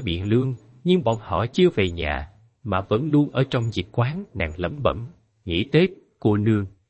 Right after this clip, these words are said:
Sau khi chúng ta trộm thi thể của cả nhà Tống Minh Chiết, không phải cô còn nói thật ra ngày đó có một vài người đốt vàng mã cúng ở gần Hoàng Lăng?" Chẳng qua cấm quân không bắt được người, vậy nên triều đình cũng không giải quyết được.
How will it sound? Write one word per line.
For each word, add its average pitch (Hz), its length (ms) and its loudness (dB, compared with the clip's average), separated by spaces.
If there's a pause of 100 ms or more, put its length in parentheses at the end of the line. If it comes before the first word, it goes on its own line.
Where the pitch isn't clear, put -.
(220)
Sau 170 220 2
khi 160 220 2
chúng 175 160 -2
ta 139 100 2
trộm 107 320 0
thi 131 180 0
thể 110 300 -2
của 139 100 0
cả 117 180 -2
nhà 104 220 -2
Tống 165 280 -4
Minh 127 180 2
Chiết, 214 220 0 (320)
không 196 180 0
phải 127 220 0
cô 147 240 2
còn 92 200 -6
nói 135 220 -2
thật 101 200 -4
ra 123 100 -2
ngày 87 200 -4
đó 123 320 -2 (220)
có - 100 0
một 117 280 -2
vài 95 160 0
người 90 280 -2
đốt 143 280 0
vàng 85 260 -4
mã 90 160 -2
cúng 135 320 -4
ở 120 200 -2
gần 87 220 -2
Hoàng 78 220 -6
Lăng?" 98 200 -4 (560)
Chẳng 135 220 0
qua 139 160 2
cấm 170 340 -2
quân 131 200 4
không 131 240 -2
bắt 175 200 -6
được 92 200 -2
người, 82 280 -4 (340)
vậy 107 180 2
nên 120 240 0
triều 98 200 2
đình 90 260 -4
cũng 120 180 -4
không 117 280 -2
giải 85 280 -2
quyết 185 180 2
được. 85 200 -2